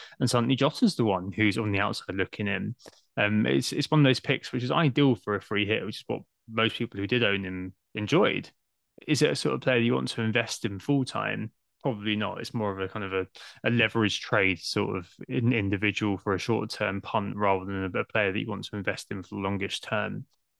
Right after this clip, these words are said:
And linked to that, Michael Lowe actually asked on the Lottery of X-Men's Doubts double game week <laughs> forwards, uh, Jota or Darwin punts, Martial, Alvarez. Um, yeah, um, all of these players come with a health,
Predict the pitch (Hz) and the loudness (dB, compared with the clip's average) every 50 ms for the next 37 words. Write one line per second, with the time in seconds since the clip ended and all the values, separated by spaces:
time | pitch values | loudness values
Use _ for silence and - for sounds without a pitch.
0 | - - 120 127 147 190 202 - - 135 110 117 120 123 127 135 123 - 131 127 | -4 0 2 4 4 4 2 0 0 2 2 2 4 4 4 2 2 2 4 4
1 | 185 254 202 110 - - - - 117 117 127 127 117 107 - - - - 123 104 | 6 6 4 4 2 0 -4 -4 -2 0 2 2 2 0 -2 -4 -6 -4 -4 -2
2 | 101 101 101 98 107 101 107 120 - - 143 139 - - - 117 110 107 117 120 | -2 -2 0 2 2 2 2 0 0 0 0 0 0 2 2 4 4 4 2 0
3 | - - - 120 113 110 113 107 101 - - 127 127 117 110 107 - - 104 95 | -2 -2 -2 0 0 2 0 -2 -2 -2 0 0 2 2 0 -2 -4 -4 -4 -4
4 | 95 98 104 104 113 120 104 131 139 - - - 151 185 208 151 127 - - - | -2 -2 0 2 2 2 0 -2 -4 -2 2 4 6 8 8 6 4 2 -2 -6
5 | - - - - 165 - 127 113 - 143 143 131 - - 139 120 110 107 - 123 | -8 -14 -14 -12 -4 -2 -2 0 2 0 0 0 0 -2 0 0 0 0 2 2
6 | 123 123 120 120 120 123 - - 131 123 123 120 113 - - - - - - - | 4 4 6 6 6 4 4 2 2 2 2 2 4 2 2 2 0 -4 -14 -20
7 | - - 135 135 131 127 120 - - 135 123 117 120 - 113 117 123 135 135 120 | -4 0 4 4 6 4 4 2 0 0 0 0 0 0 0 2 2 4 2 2
8 | 123 131 131 131 127 131 127 123 117 113 - - - 107 110 107 110 110 110 107 | 2 2 4 4 4 4 2 0 0 -2 -4 -4 -2 0 0 0 0 0 0 -2
9 | 104 101 101 101 - 147 143 131 120 110 104 110 107 - - - - - - _ | -2 -4 -4 -2 0 2 4 4 4 2 0 -2 -4 -6 -8 -12 -14 -18 -20 _
10 | _ _ _ _ _ _ _ _ _ - 160 160 151 143 131 113 117 107 - - | _ _ _ _ _ _ _ _ _ 2 4 6 8 8 6 6 2 0 0 0
11 | 123 113 113 110 104 101 - - - 131 120 110 101 104 101 92 - 104 98 98 | 2 4 4 4 2 0 -4 -4 -2 0 0 0 0 -2 -4 -2 0 0 0 0
12 | - - - 120 117 107 104 | -2 -2 0 2 2 2 0